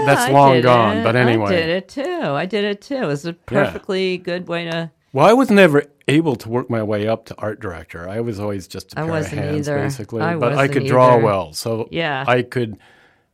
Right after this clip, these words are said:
Speaker 2: that's what I did. I drew for
Speaker 1: Mm-hmm.
Speaker 2: things,
Speaker 1: But your
Speaker 2: you know.
Speaker 1: artwork seems to deal with, um, like, on the, the cartoons are very emotionally explicit,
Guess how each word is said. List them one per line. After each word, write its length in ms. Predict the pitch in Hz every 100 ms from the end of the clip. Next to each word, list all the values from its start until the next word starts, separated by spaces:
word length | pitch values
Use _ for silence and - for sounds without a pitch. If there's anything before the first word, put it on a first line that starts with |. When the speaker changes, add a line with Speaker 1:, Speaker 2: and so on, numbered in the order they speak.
| _
Speaker 2:
that's 220 | 123 -
what 120 | 123
I 100 | 107
did. 340 | 101 107 101 90
I 160 | 98
drew 520 | 101 101 113 113 117
for 560 | 107 - 110 104 104 104 _ _ _ _ _
Speaker 1:
Mm-hmm. 280 | 160 175 170 160 - -
Speaker 2:
things, 260 | - - 113
Speaker 1:
But 160 | 277 294
your 160 | 311
Speaker 2:
you 60 | 320
know. 80 | 311
Speaker 1:
artwork 500 | 302 330 302 311 311
seems 800 | - - 247 240 240 233 233 -
to 220 | - 214
deal 380 | 196 196 190 190
with, 420 | 180 170 170 170 -
um, 320 | 185 170 165 165
like, 200 | 180 175
on 280 | 175 175 -
the, 540 | 170 175 175 175 175 - -
the 160 | 170
cartoons 500 | 170 196 202 214 190
are 60 | 175
very 260 | 160 156
emotionally 640 | 156 160 160 185 - 151 135
explicit, 800 | - - - 156 139 - 85